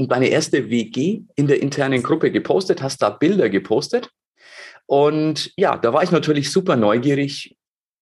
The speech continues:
Wie war der Weg dahin? Wie lange hat's gedauert? Welche Erfahrungen hast du? Und das ist das,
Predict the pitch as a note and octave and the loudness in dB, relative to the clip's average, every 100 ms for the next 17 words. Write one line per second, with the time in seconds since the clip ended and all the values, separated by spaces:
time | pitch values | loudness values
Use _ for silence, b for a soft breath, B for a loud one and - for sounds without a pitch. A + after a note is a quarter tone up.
0 | _ - G#2+ C#3+ F3 B2+ A#2 F#2 G2+ C#3+ | _ -20 -8 -2 0 0 2 0 2 0
1 | D#3+ - C#3 C3 C3+ C3+ G#2+ G2+ A#2 B2 | 0 -2 0 0 0 2 0 0 0 0
2 | B2+ - - B2 C#3+ D#3 D3 B2+ D3 D3 | -2 -2 -2 2 4 4 4 2 2 0
3 | B2 - B2+ D3+ D#3 D3 B2 B2+ - C#3+ | -2 -4 -4 0 0 0 0 -2 0 0
4 | A#2+ B2+ B2+ C3 - A#2+ | 2 0 0 -4 -2 -4